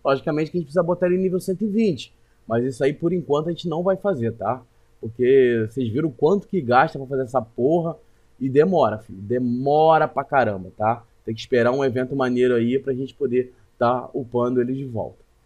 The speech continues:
ok? Bom, gente, era isso que eu queria trazer pra vocês. É um vídeo bem curtinho mesmo, tá? Eu espero que vocês tenham gostado desse vídeo. Não se esqueçam de se inscrever no canal, não esqueçam de dar like e compartilhar nas redes sociais. Lembrando que o canal tá quase chegando a quinhentos inscritos.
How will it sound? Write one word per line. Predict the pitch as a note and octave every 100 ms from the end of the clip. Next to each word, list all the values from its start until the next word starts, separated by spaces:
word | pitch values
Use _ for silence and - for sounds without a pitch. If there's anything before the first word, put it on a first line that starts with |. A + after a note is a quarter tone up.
| _
ok? | - E3 F#3+ _ _ -
Bom, | G#3+ E3
gente, | B2+ C#3
era | D3
isso | F3
que | G3
eu |
queria | F#3 D#3+ D#3+
trazer | D3+ C3+
pra | D3+
vocês. | C3 A#2 C#3 C#3
É |
um | D3+
vídeo | B2 D3+
bem | A#2+ D#3
curtinho | F#3+ E3+ - D3
mesmo, | A#2 A#2 D3+ D3+ _ _ _
tá? | - A2+ C#3 - _ -
Eu | B2+
espero | C#3+ E3
que |
vocês | F3+ D3
tenham | D#3
gostado | C#3+ A#2+ C3+
desse | B2 A#2
vídeo. | A2 D3
Não | C#3+
se |
esqueçam | - D3+ D3
de | A2+
se |
inscrever | C3 C#3+ C3 C3+
no |
canal, | B2 A2
não | C#3
esqueçam | - C#3 C3
de |
dar | C3
like | B2 A2+ C3+ D3 - _ _ _ -
e |
compartilhar | C#3 B2 C#3 B2 B2+
nas | C3
redes | C3 C3
sociais. | D3 - A2+ G2
Lembrando | A2 B2+ D#3 G3+
que | G3 C3+ A#2+ - _ -
o | C3
canal | B2 D#3 C#3+ B2
tá | C3
quase | B2+ - D#3+ G#3
chegando | A3 G3 D#3 D#3+
a |
quinhentos | - D3 C3 B2+
inscritos. | B2 - A#2+ C#3 -